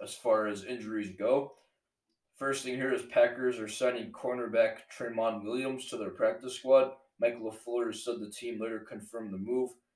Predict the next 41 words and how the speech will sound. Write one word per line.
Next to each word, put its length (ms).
Williams 400
was 220
released 340
by 80
the 100
Ravens 680
this 240
week. 300
Second 460
thing 160
here 160
is 140
Chiefs 300
quarterback 480
Patrick 320
Mahomes 580
with, 320
you 100
know, 360
uh, 240
with 180
a 40
concussion 560
and 200
a 100
toe 500
injury 360
was 180
limited 340
at 260
practice 360
for 140
a 40
second 360
time 260
this 160
week. 320
Coach 220
Andy 220
Reid 280
said, 360